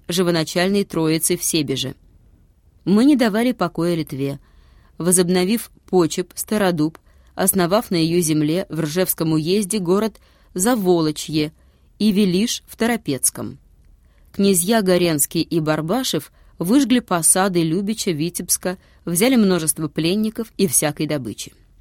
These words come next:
Следуя правилам Иоанна и Василия, Дума Боярская не хотела действовать наступательно против хана. Толпы его разбойников являлись на берегах Быстрой Сосны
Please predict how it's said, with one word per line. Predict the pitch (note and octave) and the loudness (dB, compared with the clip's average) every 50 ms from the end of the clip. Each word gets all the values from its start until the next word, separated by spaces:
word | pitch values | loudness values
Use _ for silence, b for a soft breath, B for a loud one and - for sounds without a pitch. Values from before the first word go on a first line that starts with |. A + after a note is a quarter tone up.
| - _ _ _ _ _ _ _ _ - - _ _ _ - _ _ _ _ _ _ - | -20 _ _ _ _ _ _ _ _ -20 -20 _ _ _ -20 _ _ _ _ _ _ -12
Следуя | - - G#3 A3 C#4 D4 A3+ B3 A3+ G#3 | -8 -4 0 0 2 2 2 2 2 0
правилам | - - G#3 G#3+ G#3+ G3+ F#3+ F3+ F3 - | 0 0 0 2 4 4 4 2 2 2
Иоанна | - F#3 F#3 F3+ F3+ F3+ G3 G#3 F#3 E3+ E3 | 2 2 4 6 6 6 4 4 2 2 2
и | D#3 | 2
Василия, | D3+ D#3+ D#3+ - - - A3+ A#3+ A#3 F#3 D3 C#3 C3+ b b b b b b b b b | 2 0 0 0 0 0 0 2 2 2 0 0 -4 b b b b b b b b b
Дума | F#3 F#3 C4+ C#4 C#4 C#4 | 2 4 6 6 6 6
Боярская | A3+ G3 A3 A3 A3 A3+ A3+ A3+ - - - G3+ G3 | 4 2 2 2 2 2 2 0 -2 0 0 2 2
не | G3+ G3+ G3+ | 2 0 0
хотела | - G#3+ G#3 - - C#4 C4 A#3+ | 0 -2 -2 0 0 2 2 0
действовать | F#3+ D#3 E3+ F3 F3 F3 - - F#3+ F#3 G3 - - | 0 0 0 0 0 0 -2 -2 -2 -2 -2 -2 -2
наступательно | F#3+ F#3+ F#3 - - G3 - - E3+ D#3+ D3 - F3+ E3+ E3+ F3 F3+ | -2 0 0 0 -2 -4 -2 -2 -2 -2 -2 -2 -2 -2 -2 -2 -4
против | F3 - D3+ D3+ - F#3+ - | -4 -4 -6 -4 -4 -6 -8
хана. | - - - G3+ F3+ D#3 C3+ A#2 - _ _ _ _ _ _ _ _ _ _ _ _ | -8 -8 -6 -6 -6 -4 -8 -10 -10 _ _ _ _ _ _ _ _ _ _ _ _
Толпы | - G3+ G3 F#3 - - F#3 | 4 6 6 4 4 4 4
его | F#3 E3+ F3 | 4 4 4
разбойников | F3 F3 F#3 E3 D#3+ D#3 A3+ A#3+ A3+ G#3 F#3+ F3+ - E3 D#3+ - | 4 4 2 2 0 0 2 2 4 2 2 2 2 0 -2 -2
являлись | E3+ E3+ E3 F3+ A3 B3+ B3 A#3 - - | -4 -2 -2 0 0 0 0 0 0 0
на | F3+ | 2
берегах | E3+ E3+ F3 F3+ E3 E3+ G3 A3+ A3 - | 2 2 2 2 0 0 -2 -2 -2 -4
Быстрой | - E3 F#3 F#3 - - F3+ F3+ | -2 0 0 0 0 -2 -2 -2
Сосны | - - G3 F#3+ - - G#3 G3+ G3+ F3+ D3 b | -2 -2 -2 -4 -2 -2 0 0 0 0 0 b